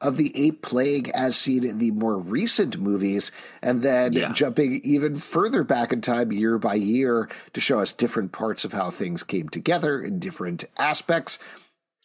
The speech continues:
Speaker 1: I don't know if you guys are fans of the Planet of the Apes movies, what you thought
Speaker 2: I'll tell
Speaker 1: about
Speaker 2: you what,
Speaker 1: this.
Speaker 2: I don't like those apes taking over.
Speaker 1: Oh.
Speaker 2: And, you know, wrecking
Speaker 1: Okay.
Speaker 2: the Statue of Liberty, like we told them we don't want 'em doing that.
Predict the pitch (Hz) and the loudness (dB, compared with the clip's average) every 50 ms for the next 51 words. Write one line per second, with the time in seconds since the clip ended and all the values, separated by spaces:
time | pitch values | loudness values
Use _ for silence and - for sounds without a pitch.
0 | _ _ _ 202 208 190 160 147 123 123 127 123 127 127 120 107 127 113 - - | _ _ _ 0 2 4 2 2 2 0 0 0 0 0 0 0 0 0 2 2
1 | 127 120 120 120 113 104 95 - - - 131 117 104 101 - - 120 110 107 107 | 2 2 2 0 0 -2 -2 -4 0 0 0 0 0 -4 -4 -2 -2 0 0 0
2 | 104 95 95 95 98 98 - - - 143 165 175 156 165 160 156 139 - - - | 0 0 0 0 0 0 -2 -4 -2 0 0 2 2 2 2 2 0 0 -4 -6
3 | - - - _ _ - 104 - - 104 - - 143 135 139 139 - 202 185 180 | -12 -20 -20 _ _ -4 -2 -2 -2 -6 -2 0 2 2 4 4 4 4 6 6
4 | 175 175 165 156 147 175 175 170 165 165 165 151 - 160 147 135 - 139 135 151 | 6 6 4 4 4 4 4 4 4 2 2 4 4 4 4 4 4 2 2 2
5 | 143 110 - - 156 139 120 - 110 107 107 101 90 - 65 62 - - _ _ | 2 0 0 2 2 2 2 2 2 2 2 2 0 -4 -8 -10 -12 -16 _ _
6 | _ _ _ _ - 156 208 - - - 101 107 117 110 113 117 113 110 107 110 | _ _ _ _ 2 2 2 2 0 0 0 2 2 4 4 4 4 4 4 2
7 | 110 113 - 123 117 - 165 139 131 - - 147 143 139 - - 143 131 131 139 | 2 4 4 4 4 4 2 0 0 0 2 2 2 2 2 2 2 4 4 4
8 | 147 151 147 160 160 165 170 165 143 123 117 - - 127 123 120 120 117 110 - | 2 2 2 2 2 2 2 2 2 2 0 0 0 2 2 4 2 2 0 -2
9 | - _ - 139 131 131 127 127 127 123 117 110 117 123 123 123 123 127 127 127 | -6 _ 0 2 2 2 2 2 2 2 2 2 2 2 2 2 2 2 2 2
10 | 123 120 131 135 139 151 156 160 160 156 | 2 2 2 2 2 2 0 0 0 -4